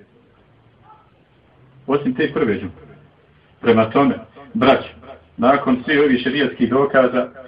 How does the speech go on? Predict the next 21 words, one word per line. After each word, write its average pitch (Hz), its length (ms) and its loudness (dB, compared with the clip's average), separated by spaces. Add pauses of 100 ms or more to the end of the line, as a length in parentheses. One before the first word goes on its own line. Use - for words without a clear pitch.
(300)
smatram 123 760 2 (1700)
da 110 200 0
nema 135 580 4
potrebe 113 460 0 (500)
više 123 460 0
da 120 160 0
se 117 160 2
osvrćemo 113 560 -4 (400)
ni 127 300 4
na 127 80 2
kakve 113 380 -4
prigovore. 98 460 -2 (840)
Da 110 120 2
nema 135 400 4
potrebe 113 420 0 (480)
ikome 147 480 0
više 123 420 -4 (440)
poslije 147 380 0
ovih 143 260 0
šerijatskih 120 520 -2
dokaza. - 480 -8